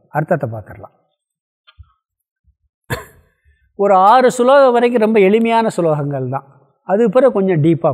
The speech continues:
போகும். இந்த பஞ்சபூதத்தை பத்தி சிலதுக்கெல்லாம் சொல்லிக்கிட்டே வருவாரு, கொஞ்சம் எளிமையா இருக்கும். சப்த ஸ்பர்ஷௌ ரூப ரசௌ. சப்த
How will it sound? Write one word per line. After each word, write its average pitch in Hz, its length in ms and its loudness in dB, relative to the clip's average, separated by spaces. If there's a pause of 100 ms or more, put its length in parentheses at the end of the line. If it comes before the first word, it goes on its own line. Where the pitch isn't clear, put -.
(100)
போகும். 135 260 -12 (600)
இந்த 175 160 -2
பஞ்சபூதத்தை 202 720 2
பத்தி 196 260 -2
சிலதுக்கெல்லாம் 180 500 0
சொல்லிக்கிட்டே 175 380 0
வருவாரு, 160 400 -2
கொஞ்சம் 220 220 -2
எளிமையா 175 340 -2
இருக்கும். - 240 -16 (920)
சப்த - 680 0 (580)
ஸ்பர்ஷௌ 196 720 0 (680)
ரூப 226 440 2 (500)
ரசௌ. 170 300 2 (1200)
சப்த 214 520 0